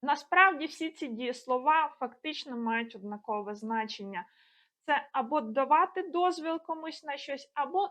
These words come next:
не перешкоджати комусь або чомусь. Відрізняються вони здебільшого рівнем офіційності. Let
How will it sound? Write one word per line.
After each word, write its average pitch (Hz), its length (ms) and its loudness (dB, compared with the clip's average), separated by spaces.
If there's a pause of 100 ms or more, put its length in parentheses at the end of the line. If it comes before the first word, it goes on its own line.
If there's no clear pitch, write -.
не 294 420 0
перешкоджати 240 1160 -2 (520)
комусь 302 560 -4
або 226 440 0
чомусь. - 800 -10
Відрізняються 349 920 0
вони 302 360 -2
здебільшого 254 760 -2
рівнем 240 460 -2
офіційності. 220 1000 -8 (500)
Let 254 440 4